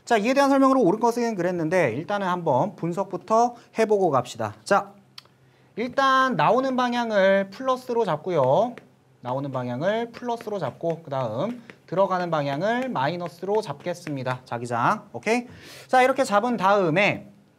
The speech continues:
자, 요런 문제 같은 경우는 일단은 내가 해설을 위해서 그냥 식을 조금 디테일하게 다 써보겠습니다. 자, A에 의한 자기장 일단은 어떻게 돼? 나오는 방향이죠. 그치? A에 의한 자기장은 나오는 방향이니까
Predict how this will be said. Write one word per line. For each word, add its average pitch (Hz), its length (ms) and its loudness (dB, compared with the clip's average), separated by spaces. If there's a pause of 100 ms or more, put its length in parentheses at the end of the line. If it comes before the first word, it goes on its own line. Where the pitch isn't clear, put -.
(600)
자, 175 180 2
요런 285 300 4
문제 285 260 2
같은 262 300 0
경우는 226 300 2
일단은 185 400 -2
내가 147 360 4
해설을 208 480 0
위해서 135 360 0
그냥 139 200 -4
식을 226 280 -4
조금 196 260 -12
디테일하게 156 500 -4
다 - 160 -6
써보겠습니다. 123 840 -6 (380)
자, - 280 2 (300)
A에 262 340 4
의한 294 300 4
자기장 226 540 2
일단은 226 320 2
어떻게 165 360 0
돼? 220 340 0
나오는 208 520 2
방향이죠. 127 640 0
그치? 165 480 0 (360)
A에 180 180 2
의한 226 260 2
자기장은 190 440 -2
나오는 190 380 0
방향이니까 160 880 0